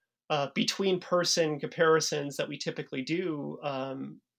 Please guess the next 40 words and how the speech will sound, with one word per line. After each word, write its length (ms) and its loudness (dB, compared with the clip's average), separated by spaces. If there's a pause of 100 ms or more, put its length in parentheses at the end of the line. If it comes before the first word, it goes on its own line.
in, 240 0
in 120 4
our 180 4
field. 540 -2
A-, 240 -4
and 100 4
I 80 6
think 220 -2
those 240 6
insights 540 0
are 80 0
really 280 0
impactful 640 -4
for 100 -6
trying 260 -4
to 80 -2
think 240 -6
through, 460 -2 (920)
are, 180 10
are 180 8
we 180 0
capturing 600 2
what 120 0
we 100 -2
wanna 280 0
capture, 1000 -2
uh, 260 -4
with 200 0
our 200 0
work, 360 -4
or 220 0
are 60 -4
there 220 0
new, 560 -6 (120)
new 240 2
avenues 640 2
for, 380 -6 (140)
for 100 -2
directing 600 0
these 420 -4